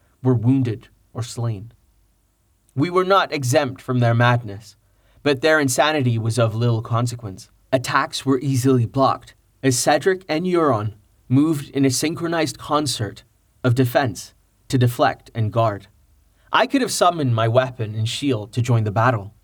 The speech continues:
but the wild magic was not done with me this day, and I was no longer playful. Wind can be gentle, but it can also be torrential and destructive.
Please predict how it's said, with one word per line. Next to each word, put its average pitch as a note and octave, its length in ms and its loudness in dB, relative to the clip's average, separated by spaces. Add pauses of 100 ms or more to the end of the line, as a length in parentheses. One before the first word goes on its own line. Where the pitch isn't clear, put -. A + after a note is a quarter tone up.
(180)
but C#3+ 120 0
the E3 80 2
wild E3+ 400 0
magic D3 420 -2
was B2 180 4
not D3+ 260 -2
done C3+ 220 2
with A#2+ 140 2
me G#2+ 140 -4
this G#2 240 -10
day, A2 280 -10 (580)
and A#2+ 120 2
I A#2+ 140 4
was B2 200 2
no A#2+ 160 4
longer A2+ 360 0
playful. A2 540 -8 (680)
Wind B2+ 580 2
can A#2+ 200 2
be A2 100 0
gentle, A2+ 500 -4 (300)
but C#3+ 120 2
it C#3+ 140 0
can D#3+ 140 -4
also D#3+ 420 2
be C#3 140 -4
torrential B2 680 -2 (340)
and A#2+ 280 2
destructive. - 680 -6